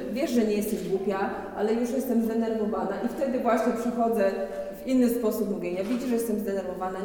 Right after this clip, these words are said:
nie chcę się na ciebie denerwować, to jest nieprawda, bardzo cię kocham, e, i jak możemy rozwiązać tą sprawę?”. Co tam jeszcze?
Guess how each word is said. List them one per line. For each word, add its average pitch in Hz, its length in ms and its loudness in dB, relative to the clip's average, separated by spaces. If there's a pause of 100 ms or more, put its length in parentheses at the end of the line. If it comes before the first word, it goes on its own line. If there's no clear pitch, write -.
nie 226 60 2
chcę 226 180 -4
się 208 120 -8
na 190 80 -6
ciebie 185 300 -8
denerwować, 190 500 -4 (340)
to 226 60 -2
jest 233 240 0
nieprawda, 214 440 -2 (120)
bardzo 202 180 -2 (100)
cię 185 140 -6
kocham, 226 420 -2 (380)
e, 196 380 -2
i 208 40 -2
jak 214 160 -2 (100)
możemy 190 360 -4
rozwiązać 180 460 -6 (580)
tą 165 140 -8
sprawę?”. - 340 -10 (1700)
Co 247 140 -2
tam 185 140 0 (100)
jeszcze? 226 320 -2